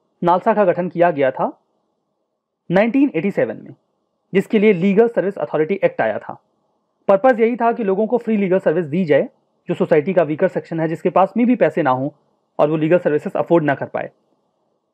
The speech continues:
सभी लोग जस्टिस अवेल कर सकें, किसी इकोनॉमिक या अदर डिसेबिलिटी की वजह से उन्हें वो डिनाई ना किया जाए, यही उद्देश्य है इसका। न्यायदीप ऑफिशियल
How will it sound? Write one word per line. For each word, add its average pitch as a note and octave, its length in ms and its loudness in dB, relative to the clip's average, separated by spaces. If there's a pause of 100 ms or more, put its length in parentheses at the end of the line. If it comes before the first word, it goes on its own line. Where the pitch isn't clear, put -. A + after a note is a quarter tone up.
(260)
सभी F#3+ 180 2
लोग G3 180 4
जस्टिस E3+ 320 -4
अवेल F3 200 2
कर F#3+ 120 2
सकें, G3 320 -6 (680)
किसी A3 220 2 (420)
इकोनॉमिक F#3 440 0
या G3+ 80 6
अदर D#3+ 220 0
डिसेबिलिटी F3 420 -6
की F#3 100 -2
वजह E3 180 -2
से F#3+ 120 -6
उन्हें E3+ 240 -2
वो G3 60 4
डिनाई D#3 260 2
ना G3 120 0
किया F3 220 0
जाए, G3+ 140 2
यही G3 180 2
उद्देश्य D3+ 400 0
है E3 100 2
इसका। B2+ 260 -6 (1000)
न्यायदीप E3+ 600 0 (400)
ऑफिशियल G3 580 0